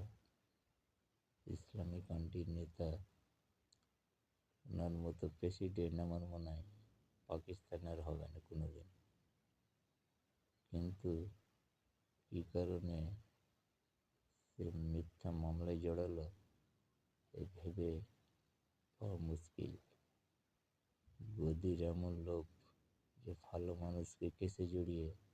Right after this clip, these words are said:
যারা অপরাধী, যারা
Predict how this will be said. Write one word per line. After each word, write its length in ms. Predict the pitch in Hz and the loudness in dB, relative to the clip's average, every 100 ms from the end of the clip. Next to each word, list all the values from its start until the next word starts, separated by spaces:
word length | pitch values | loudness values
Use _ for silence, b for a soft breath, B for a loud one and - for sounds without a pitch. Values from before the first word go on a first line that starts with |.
| _ _ _ _ _ _ _ _ - - - | _ _ _ _ _ _ _ _ -14 -14 -4
যারা 300 | 90 87 92 85 82 | 2 4 4 4 2
অপরাধী, 640 | 80 90 85 82 87 82 92 - _ _ _ _ _ _ _ _ _ 104 95 98 | -2 0 2 2 2 0 -4 -16 _ _ _ _ _ _ _ _ _ -14 -6 2
যারা 320 | 82 82 85 | 4 4 2